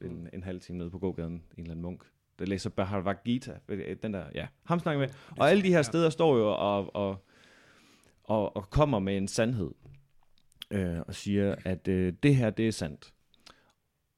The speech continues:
Speaker 1: Og med alle de her ting, og egentlig med respekt for de her mennesker, så må man sige, at i dag er det virkelig svært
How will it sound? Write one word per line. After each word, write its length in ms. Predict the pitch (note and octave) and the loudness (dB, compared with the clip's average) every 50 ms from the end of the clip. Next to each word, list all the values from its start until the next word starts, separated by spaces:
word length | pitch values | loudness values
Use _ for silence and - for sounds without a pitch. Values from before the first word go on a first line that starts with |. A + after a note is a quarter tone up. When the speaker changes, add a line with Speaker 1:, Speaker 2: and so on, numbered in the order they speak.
| _ _ _ _ _ - | _ _ _ _ _ -2
Speaker 1:
Og 100 | B2+ C3+ | 0 2
med 80 | C3+ F#2 | 2 4
alle 200 | G2 E3+ G3 F#3+ | 4 2 2 2
de 120 | F3 D#3+ | 0 0
her 100 | C#3 A#2+ | 0 0
ting, 300 | - - E3+ E3 D3+ - | 0 0 0 0 0 0
og 220 | - G#2 G#2+ G#2 - | 0 0 0 0 0
egentlig 240 | - F3+ F#3 C#3+ A2 | 0 2 2 2 2
med 260 | G#2 G2 - - - | 0 -2 -4 -4 -6
respekt 320 | G#2 - - - C#3+ C#3 - | -8 -4 0 0 -2 -2 -2
for 80 | - | -4
de 80 | A2+ A2+ | -2 -2
her 80 | A2+ | 0
mennesker, 340 | G2 G2+ G#2 A#2 B2 - A#2 | 0 0 -2 -2 -4 -6 -8
så 100 | G#2+ C3+ | -6 -6
må 20 | C3+ | -6
man 100 | C3 A#2+ | -4 -2
sige, 120 | C3 C3+ | -2 -2
at 60 | B2 | 0
i 20 | - | 0
dag 260 | D#3 D#3 E3 C#3 - | 0 0 0 -2 -4
er 40 | - | -6
det 180 | G#2 F#2+ - - | -6 -6 -6 -4
virkelig 340 | B2 C#3 D3 C#3+ - G#2+ F#2 | -4 -4 -4 -4 -6 -8 -6
svært 420 | - - A2+ G#2+ F2 D2+ - - | -4 -2 -2 -2 -2 -4 -10 -16